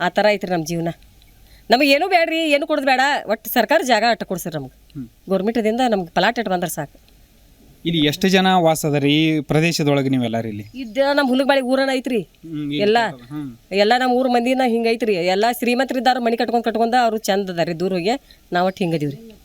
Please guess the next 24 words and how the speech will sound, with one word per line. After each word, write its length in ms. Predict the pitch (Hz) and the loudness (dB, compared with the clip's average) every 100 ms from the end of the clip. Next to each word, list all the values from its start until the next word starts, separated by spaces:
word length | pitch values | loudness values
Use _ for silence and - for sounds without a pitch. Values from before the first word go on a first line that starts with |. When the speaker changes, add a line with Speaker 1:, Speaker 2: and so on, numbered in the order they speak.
| - | -4
Speaker 2:
ನಿಮ್ 180 | 165 175 | 0 2
ಶಾಸಕರು 440 | 143 135 185 185 | 2 2 2 2
ಯಾರ್ರಿ? 340 | 160 143 127 156 | 2 2 0 0
ಮತ್ತೆ 260 | 156 151 | 0 0
ಇಲ್ಲಿ 100 | 160 | 0
ಬಂದಿಲ್ಲ 380 | 139 135 151 180 | 2 2 2 2
ಅವ್ರು 220 | 156 139 | 2 2
ಯಾವ 220 | 139 143 151 | 2 2 0
ರೀತಿ? 220 | 139 147 | 0 -2
ಮತ್ತೆ 200 | 147 147 | 0 0
ಅಧಿಕಾರಿಗಳು 440 | 139 170 170 170 | 2 2 2 2
ಏನ್ 140 | 151 147 | 2 0
ಹೇಳ್ತಾರೆ 300 | 131 135 131 | -2 -4 -4
ಈ 40 | |
ಕುರಿತು? 300 | 139 123 - | -6 -12 -12
Speaker 1:
ಅಧಿಕಾರಿಗಳು 520 | 196 208 285 330 359 311 | -10 0 2 4 4 2
ಏನ್ 140 | 277 | 2
ಹೇಳ್ತಾರ್ರಿ? 360 | 262 240 220 240 | 2 2 2 4
ಮಾಡ್ತೀವತ್ತಾರ್ಲೆ, 680 | 220 277 349 339 320 320 | 2 2 2 2 2 2
ಬಂದಾಗ 340 | 254 240 269 269 | 0 2 0 2
ಹೊಳಿ 160 | 247 | 0
ಬಂದಾಗ 220 | 254 254 233 | 0 0 2
ಮಾಡ್ತೀವತ್ತಾರ್ರಿ. 560 | 214 214 196 165 202 | 0 0 -2 0 2
Speaker 2:
ಹ್ಮ್. 260 | 339 180 | 0 -2